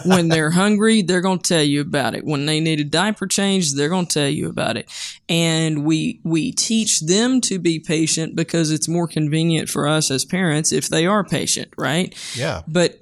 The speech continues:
Speaker 2: you think about the benefits that that gives you as an adult, as you grow up.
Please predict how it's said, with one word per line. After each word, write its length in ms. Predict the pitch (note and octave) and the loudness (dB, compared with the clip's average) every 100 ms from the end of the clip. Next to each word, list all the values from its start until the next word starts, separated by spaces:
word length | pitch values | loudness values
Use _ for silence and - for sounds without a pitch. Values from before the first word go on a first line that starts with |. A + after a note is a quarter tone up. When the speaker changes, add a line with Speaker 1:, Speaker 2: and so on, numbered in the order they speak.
| - | -8
Speaker 2:
you 80 | E3+ | -4
think 320 | - G3 F#3+ | 0 0 2
about 580 | F#3 D#3+ E3 D#3+ D3+ - _ - | 0 0 0 0 -2 -8 _ -4
the 180 | F3 D#3 | -2 0
benefits 540 | E3+ E3+ - D#3+ - | 0 0 0 -2 0
that 180 | D#3+ D3 | -2 0
that 260 | D#3+ - | -2 -2
gives 360 | D3 E3+ F3 D#3+ | 0 2 4 2
you 200 | E3 D#3 | 2 2
as 400 | - D#3 D#3 D#3 | 0 -2 0 0
an 100 | D3+ | -2
adult, 640 | C#3 B2+ E3+ A3+ A#3 D#3 - | -2 -2 0 0 0 -2 -2
as 240 | D#3+ D#3+ | -2 -2
you 120 | D#3 D3 | -4 -4
grow 360 | D#3 C#3+ C#3 | -2 -2 0
up. 360 | E3 G#3+ E3 - | 0 2 0 -2